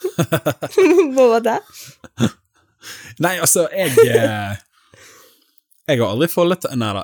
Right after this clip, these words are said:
Speaker 2: eh, <laughs> jo da, det har jeg. Eh, nei, jeg synes det var morsomt. Jeg, eh, altså, det eneste stedet jeg har funnet i Bibelen som snakker om å folde hendene konkret, er faktisk, eh, det er to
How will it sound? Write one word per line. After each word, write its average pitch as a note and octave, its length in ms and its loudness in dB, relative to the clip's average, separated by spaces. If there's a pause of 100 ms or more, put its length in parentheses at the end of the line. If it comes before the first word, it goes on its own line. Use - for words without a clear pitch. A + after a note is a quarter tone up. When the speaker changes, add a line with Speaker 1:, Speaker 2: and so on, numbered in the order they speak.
Speaker 2:
eh, G#2 500 -4 (160)
<laughs> - 240 -18
jo C3 160 0
da, A#2+ 140 -2
det G#2+ 120 -6
har A2 160 -6
jeg. - 60 -16 (400)
Eh, G2 240 -6 (160)
nei, C3 100 -4
jeg C#3+ 100 0
synes - 120 -6
det C#3+ 60 -4
var B2+ 80 0
morsomt. B2+ 420 -6
Jeg, B2+ 300 -4
eh, G#2 500 -4 (140)
altså, C3 200 -2
det G#2 120 -4
eneste C3 200 -6
stedet A2 300 -4
jeg A2 220 -6
har G#2+ 80 -6
funnet B2 360 -6
i G#2+ 140 -6
Bibelen A2 400 -4
som A2 180 -6
snakker A2 220 -10
om G#2 80 -8
å - 20 -6
folde A2+ 320 -4
hendene G#2 280 -6
konkret, A2 360 -10
er A#2 140 -10
faktisk, A2 340 -10
eh, F#2+ 220 -10
det F#2 160 -10
er A#2 100 -16 (540)
to C3+ 160 -2